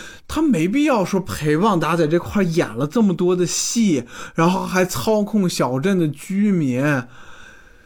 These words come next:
就是他前面的一切不合理的事情，他虽然说都是阿加莎做的，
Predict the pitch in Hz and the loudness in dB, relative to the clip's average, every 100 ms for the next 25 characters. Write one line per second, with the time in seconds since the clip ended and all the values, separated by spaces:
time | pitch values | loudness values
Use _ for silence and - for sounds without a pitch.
0 | - - 330 320 320 - 208 196 269 302 | -20 -4 0 0 0 -2 0 2 2 2
1 | 247 156 190 208 311 254 254 233 165 190 | 0 0 -2 0 2 2 0 -4 0 0
2 | 233 185 131 131 135 220 196 160 151 180 | 2 2 0 -2 -2 0 0 0 0 0
3 | 214 196 180 185 175 165 175 160 165 165 | 2 0 0 0 2 2 0 -2 0 0
4 | 165 170 165 180 147 117 107 | 0 0 0 2 2 0 -2